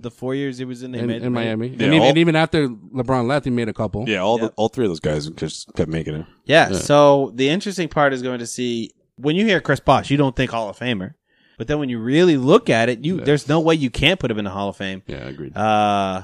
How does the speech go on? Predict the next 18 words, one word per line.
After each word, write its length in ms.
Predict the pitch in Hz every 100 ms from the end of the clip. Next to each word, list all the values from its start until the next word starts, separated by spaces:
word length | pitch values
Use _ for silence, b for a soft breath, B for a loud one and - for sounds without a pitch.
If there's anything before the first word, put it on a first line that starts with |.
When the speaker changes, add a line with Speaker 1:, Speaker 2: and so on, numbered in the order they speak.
| -
Speaker 1:
so 1120 | - - 127 123 120 113 110 107 107 101 101 _
first 320 | - 160 170
ballot, 340 | 151 185 196
maybe 240 | 139 135 123
not. 380 | 107 123 - 127
But 300 | 127 120 _ b b b
hey, 280 | 143 143 - _ _ -
all 140 | 151
I 100 | 196
know 160 | 180 143
is 120 | 131
if 180 | 120 -
that's 300 | 135 220 -
the 100 | 262
squad 540 | - 185 196 196 147 _
for 240 | - 117
that 300 | 107 127 190
year, 300 | 226 247 285